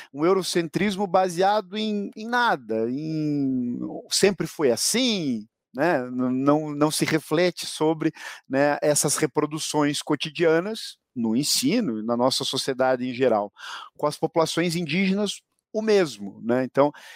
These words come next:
essas populações, como num lugar de, é, coitados, de que não tem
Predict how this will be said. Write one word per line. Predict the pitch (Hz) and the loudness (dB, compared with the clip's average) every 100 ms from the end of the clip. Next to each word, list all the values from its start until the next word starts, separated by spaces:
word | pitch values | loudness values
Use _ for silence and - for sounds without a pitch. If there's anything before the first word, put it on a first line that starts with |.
| - | -2
essas | - 143 | 0 0
populações, | - 135 147 180 190 - - - _ _ _ - - 151 | -4 0 0 2 -2 -4 -12 -20 _ _ _ -12 -10 -6
como | - 151 151 139 | 0 0 2 0
num | 139 143 | 0 0
lugar | 135 135 139 151 | 0 2 2 2
de, | 135 120 123 113 113 | 0 -2 0 0 -2
é, | 120 117 113 - | 0 0 0 0
coitados, | 127 123 - 202 233 202 143 139 123 107 | 0 0 0 2 2 0 -2 -6 -6 -4
de | 104 127 | -2 -2
que | - 143 | 0 2
não | 135 135 | 2 0
tem | - 135 131 113 | 0 0 0 -2